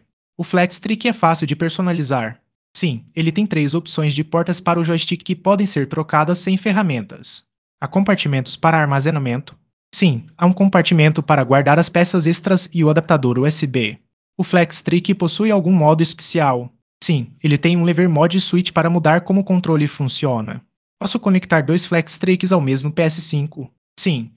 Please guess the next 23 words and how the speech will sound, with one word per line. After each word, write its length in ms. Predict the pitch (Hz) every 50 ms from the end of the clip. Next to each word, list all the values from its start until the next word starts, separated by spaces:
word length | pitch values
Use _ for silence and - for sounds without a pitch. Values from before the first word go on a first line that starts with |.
| _
é 100 | - 160
possível 340 | 156 180 170 - 175 156 170
conectar 420 | - - 185 185 180 - 170 156 147
dois 280 | 131 139 151 175 -
Flex 300 | - 165 143 135 - -
Tricks 360 | - - 185 190 - 196 185
para 200 | - - 170 156
multiplayer 540 | 139 139 143 - - 185 - 156 139 143 147
local. 520 | 147 147 147 - 143 120 110 107 113 - _ _ _ _ _ _ -
O 60 | 160
Flex 380 | - - 185 180 180 - -
Trick 300 | - 175 185 196 190 - 220
vem 120 | 185 190
com 100 | 185 -
uma 160 | 190 180 170
bolsa. 500 | 151 139 139 127 120 - - - 117 120 - _ _ _ _ _ -
Sim, 280 | - 160 135 117 110 - - _
ele 140 | 160 151 151
inclui 260 | 139 - 156 160 170
uma 140 | 156 139 131
bolsa 340 | 123 135 135 135 - 147
para 180 | - - 123 127
transporte. 760 | - - 143 139 - - 151 135 113 110 104 - - - -